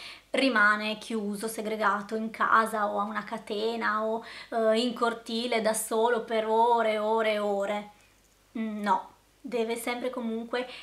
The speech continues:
avere un qualcuno, perché se no non ha senso prenderlo. Per quanto riguarda, eh, l'abbandono degli animali in estate, però comunque in tutto l'arco dell'anno, perché sì, in estate c'è più,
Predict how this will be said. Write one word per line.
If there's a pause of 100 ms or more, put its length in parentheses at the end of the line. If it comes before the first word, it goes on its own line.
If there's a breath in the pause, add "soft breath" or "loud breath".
(120)
avere (220 loud breath)
un
qualcuno,
perché
se
no (140)
non
ha
senso (160)
prenderlo. (400)
Per
quanto
riguarda,
eh,
l'abbandono
degli
animali (200 loud breath)
in
estate,
però
comunque (200)
in
tutto
l'arco
dell'anno,
perché (100)
sì,
in
estate
c'è
più,